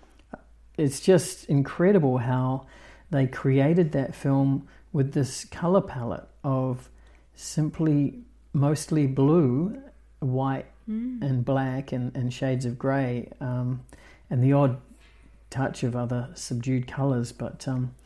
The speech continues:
Speaker 1: what's also phenomenal about that in, in a modern day context is that now we have all these incredible digital colour correction tools to maybe isolate and remove colours, but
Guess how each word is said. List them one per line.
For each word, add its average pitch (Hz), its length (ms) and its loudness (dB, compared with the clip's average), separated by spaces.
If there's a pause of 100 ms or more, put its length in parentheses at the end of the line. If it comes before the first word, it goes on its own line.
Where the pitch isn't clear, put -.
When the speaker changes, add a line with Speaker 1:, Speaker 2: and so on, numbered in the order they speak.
(320)
Speaker 1:
what's 151 240 0
also 175 320 4
phenomenal 180 460 4
about 131 260 2
that 139 240 2
in, 139 180 0
in 139 180 2
a 135 40 4
modern 165 280 4
day 135 140 2
context 139 560 -4
is 139 160 -4
that - 220 -2 (560)
now 170 300 6
we 147 180 4
have 127 300 0
all 131 160 0
these 120 200 0
incredible 127 560 0
digital 123 720 -2
colour 135 240 -2
correction 127 480 -4
tools 120 400 -4
to 127 340 -4 (100)
maybe 131 280 0
isolate 135 440 -2
and 123 80 -4
remove 135 380 0
colours, 123 380 -4
but - 260 -6